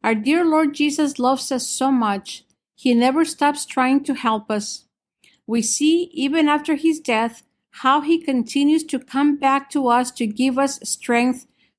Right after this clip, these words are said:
to give us courage, to give us power. He gives us his body through the Eucharist, his mother through the Rosary, his church through his vicar, our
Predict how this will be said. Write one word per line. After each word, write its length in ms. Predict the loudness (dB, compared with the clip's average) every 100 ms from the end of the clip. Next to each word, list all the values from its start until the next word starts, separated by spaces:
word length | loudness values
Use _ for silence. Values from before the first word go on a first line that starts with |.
| -4
to 100 | -2
give 280 | 0 2 2
us 200 | 0 -4
courage, 560 | -2 0 0 -2 -6 -16 _ -4
to 140 | -4
give 260 | 0 0 2
us 160 | -2
power. 640 | -4 -4 0 0 -2 -6 -10 _ _ _ _ _ _
He 160 | -2
gives 360 | 0 0 0 0
us 180 | -4 -2
his 220 | -4 -4
body 600 | 0 2 2 2 0 -2 _
through 140 | -2 0
the 120 | 2
Eucharist, 720 | 2 0 -2 -4 -4 -6 -14 _ _ _
his 260 | -2 0
mother 640 | 2 2 2 2 0 -4 _ -8
through 140 | -2
the 140 | 0 0
Rosary, 680 | 2 0 0 -4 -4 -4 -8 _ _
his 320 | -2 0 0
church 560 | -2 -2 0 0 -4 -14 _ _
through 120 | 0
his 240 | 0 0 -2
vicar, 580 | -2 -2 -2 -4 -4 -2
our 120 | -2